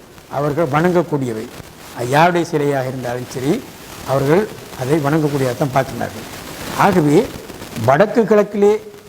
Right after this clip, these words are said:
தமிழ் பேசும் மக்கள் வாழ்கின்ற பகுதிகளிலே எக்காரணம் கொண்டும் புதிதாக சிலைகளை நடுவதோ, விகாரைகளை திறப்பதோ,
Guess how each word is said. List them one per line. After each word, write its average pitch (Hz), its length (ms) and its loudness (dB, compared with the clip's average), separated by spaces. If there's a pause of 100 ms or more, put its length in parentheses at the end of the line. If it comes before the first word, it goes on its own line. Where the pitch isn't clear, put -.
(680)
தமிழ் 175 220 2
பேசும் 185 260 2
மக்கள் 165 260 0
வாழ்கின்ற 139 440 -4
பகுதிகளிலே 123 640 0 (280)
எக்காரணம் 180 720 2
கொண்டும் 135 380 -6 (680)
புதிதாக 160 640 2 (440)
சிலைகளை 175 540 4
நடுவதோ, 131 520 -4 (640)
விகாரைகளை 156 580 4
திறப்பதோ, 131 600 -6